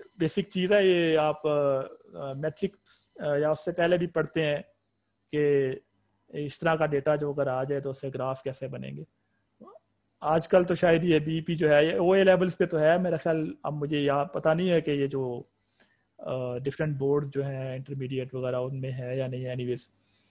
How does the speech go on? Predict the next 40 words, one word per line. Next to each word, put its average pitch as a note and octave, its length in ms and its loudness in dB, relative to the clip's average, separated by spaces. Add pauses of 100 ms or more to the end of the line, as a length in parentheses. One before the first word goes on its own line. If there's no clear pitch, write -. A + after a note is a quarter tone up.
(640)
तो D3+ 80 0
थोड़ी E3+ 260 6
बहुत, E3+ 400 4 (400)
अ, F3 40 4
ये E3 300 6
जो F3+ 120 2
सिंपल F3+ 320 6
ग्राफ्स E3 420 6
तो E3 80 2
आपको D#3 280 2
आने D#3 180 2
चाहिए, E3+ 280 2
नहीं F#3+ 160 4
आ F3+ 160 8
रहे F#3+ 140 4
तो F#3+ 160 -2
ये F3 280 4
आपको E3 380 0
एक D#3+ 120 0
दफ़ा D#3+ 260 4
एक D#3 180 2
आध D3+ 120 2
क्वेश्चन D#3 260 -2
आपने D3+ 160 -2
सॉल्व C#3+ 320 -2
किया E3 180 0
हो D#3+ 120 4
तो D#3 80 -2
चीज़ D3 260 -6
रिवाइज C#3+ 260 0
हो E3+ 60 2
जाती E3 280 0
है, D3+ 120 4
then D3 180 -4
पेपर C#3+ 220 -2
में C#3+ 100 -4
आप C3 120 -4
आसानी C3 300 -8
से C3+ 120 -6
अटेम्प्ट C#3 400 -6